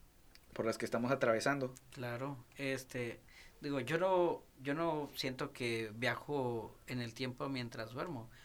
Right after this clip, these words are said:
Speaker 2: Yo a lo mucho que he hecho es volar, ¿verdad? Y se siente <laughs> bien curioso.
Speaker 1: <laughs> O soñar que te caes
Speaker 2: O
Speaker 1: de,
Speaker 2: soñar
Speaker 1: de,
Speaker 2: que, que
Speaker 1: que
Speaker 2: te
Speaker 1: no
Speaker 2: caes.
Speaker 1: traes paracaídas ni
Speaker 2: Un-,
Speaker 1: nada.
Speaker 2: una vez soñé que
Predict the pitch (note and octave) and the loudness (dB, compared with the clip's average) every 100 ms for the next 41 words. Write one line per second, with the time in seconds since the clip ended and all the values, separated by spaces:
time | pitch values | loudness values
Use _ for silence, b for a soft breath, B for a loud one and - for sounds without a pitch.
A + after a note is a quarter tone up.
0 | b C3 B2 C#3 C3+ B2+ D3+ - A#2+ - | b -4 0 2 0 -4 -6 -4 -4 -2
1 | C3 A#2+ A#2+ A#2 B2+ A2+ - - - - | 0 0 -2 0 2 2 0 -4 -14 -20
2 | b b b - C3+ B2 C#3+ C#3+ - B2 | b b b -12 -4 0 0 0 -2 -2
3 | B2+ A#2+ C#3 C#3 - C#3 D#3 C3+ C#3 - | -2 -2 -2 -2 -4 -4 0 2 4 4
4 | E3 - - - - C#3+ C#3+ F#3 E3 G3 | 4 2 0 0 12 12 12 12 12 12
5 | F#3 G3 F3 D#3+ F#3 - G#3 A3 F#3 F3 | 12 12 12 12 12 12 12 12 12 12
6 | D#3+ D#3+ D3+ C#3 E3 E3 - D3 C#3+ D3 | 12 12 12 10 6 6 6 8 12 12
7 | D#3+ E3 E3 F3+ E3+ D3+ D3+ D#3+ E3 D#3+ | 12 12 12 12 12 12 12 12 10 10
8 | D3+ D3 D#3 D3+ D3 - D#3 C#3+ C#3 D3+ | 10 10 10 8 6 4 4 4 2 2
9 | C#3+ C#3+ C3+ B2 B2 A#2+ G#2 | 4 6 6 6 6 4 0